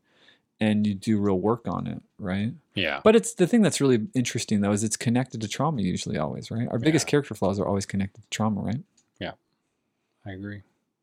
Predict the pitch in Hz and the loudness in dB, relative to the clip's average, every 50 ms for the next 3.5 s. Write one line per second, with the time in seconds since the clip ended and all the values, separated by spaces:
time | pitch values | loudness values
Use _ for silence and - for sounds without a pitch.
0 | _ _ _ _ _ _ _ _ _ _ _ _ _ _ - - 117 107 98 - | _ _ _ _ _ _ _ _ _ _ _ _ _ _ 2 2 2 2 0 -4
1 | _ _ _ _ _ _ _ _ _ _ _ _ _ _ _ _ _ - _ _ | _ _ _ _ _ _ _ _ _ _ _ _ _ _ _ _ _ -20 _ _
2 | _ _ _ _ _ _ _ _ _ _ _ _ _ _ _ _ _ - 127 139 | _ _ _ _ _ _ _ _ _ _ _ _ _ _ _ _ _ 2 2 2
3 | 139 - - 139 131 135 135 131 - | 2 2 6 6 6 6 6 2 -2